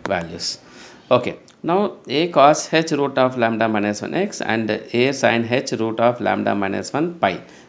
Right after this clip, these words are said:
since pi, uh, phi of pi is equal to zero. Now this is nothing but equal to zero.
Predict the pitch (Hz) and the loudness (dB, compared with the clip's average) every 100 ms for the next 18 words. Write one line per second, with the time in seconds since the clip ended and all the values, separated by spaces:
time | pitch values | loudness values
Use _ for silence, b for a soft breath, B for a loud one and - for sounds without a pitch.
0 | - - 151 156 156 113 113 107 107 113 | -20 -6 -2 -2 2 2 2 -2 -2 0
1 | 113 113 - 101 95 92 92 90 127 156 | 0 0 -2 -2 -2 -6 -8 -6 -2 -2
2 | 85 - B B B B - 110 123 123 | -4 -10 B B B B -4 2 2 4
3 | 120 117 98 101 101 92 - 87 92 127 | 2 2 -2 -2 -4 -6 -6 -8 -2 -2
4 | 92 | -2